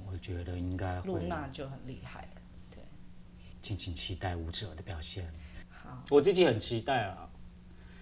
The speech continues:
Speaker 1: 因为我跟他们三年多，然后一直我都在那个旁边，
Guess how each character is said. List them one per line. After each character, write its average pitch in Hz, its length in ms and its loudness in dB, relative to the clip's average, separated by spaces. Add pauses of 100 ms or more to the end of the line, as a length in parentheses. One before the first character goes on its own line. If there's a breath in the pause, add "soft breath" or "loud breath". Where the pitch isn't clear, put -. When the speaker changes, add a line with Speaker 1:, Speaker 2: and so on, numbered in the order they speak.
(160 loud breath)
Speaker 1:
因 170 100 4
为 190 80 8
我 135 260 10 (200)
跟 160 120 6
他 165 120 2
们 147 120 2
三 143 240 2
年 120 260 2
多， 110 380 2
然 110 120 0
后 127 120 -2 (140)
一 170 160 4
直 - 240 0
我 104 100 2
都 117 80 4
在 127 120 2
那 127 80 2
个 117 80 0
旁 107 320 -2
边， 107 360 4